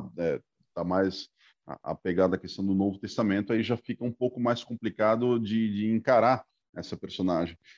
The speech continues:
E a Cris Kidd, ela vem nesse sentido, né? Porque ela é só, só, só faz o bem,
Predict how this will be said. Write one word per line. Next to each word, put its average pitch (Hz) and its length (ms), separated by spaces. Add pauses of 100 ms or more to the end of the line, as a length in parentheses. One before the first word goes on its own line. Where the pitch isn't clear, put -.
(100)
E 104 80
a 107 60
Cris 143 340
Kidd, 165 220
ela 175 180
vem 143 180
nesse 151 280
sentido, 170 440
né? 95 200
Porque - 340
ela 123 180
é 226 220 (260)
só, - 380
só, 175 240
só 147 180
faz 147 240
o 220 60
bem, 156 580